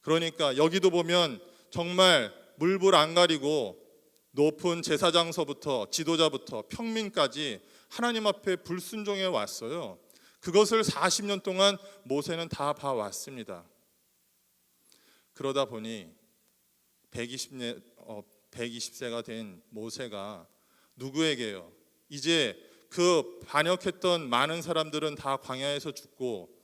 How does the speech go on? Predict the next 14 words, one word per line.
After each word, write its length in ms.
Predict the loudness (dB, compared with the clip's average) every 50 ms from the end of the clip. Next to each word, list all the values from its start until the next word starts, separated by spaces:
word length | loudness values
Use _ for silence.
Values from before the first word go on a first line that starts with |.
| _ _ _ _ _ _ _
다음 400 | -8 -4 -2 -2 -2 -2 -4 -8
세대인 580 | -6 -6 -4 -4 -4 -4 -4 -4 -6 -8 -10 -16 _ _ _ _ _ _ _
그 360 | 0 2 4 4 4 4 0
어린 360 | 0 0 0 0 0 -4 -6
세대가 680 | -4 -4 -2 -2 -2 -2 0 0 -2 -2 -2 -6 -10 -14 -18
이제 260 | -14 -8 -6 -6 -4
장년이 540 | -4 -6 -8 -8 -10 -8 -8 -8 -8 -8 -6
되어서 600 | -4 -4 -4 -6 -6 -6 -6 -4 -6 -6 -10 -16 _ -20 _ _ _
하나님이 420 | _ -8 -6 -6 -6 -6 -6 -6 -4
약속하신 680 | -4 -4 -4 -6 -12 -10 -8 -8 -8 -8 -10 -12 -8 -6
땅에 240 | -4 -4 -4 -4 -8
들어가기 500 | -8 -6 -4 -4 -4 -4 -6 -8 -10 -10 -12 _ _ _
바로 300 | _ -12 -10 -10 -8 -10
직전에 600 | -10 -12 -14 -14 _ -6 -6 -6 -6 -6 -10 -12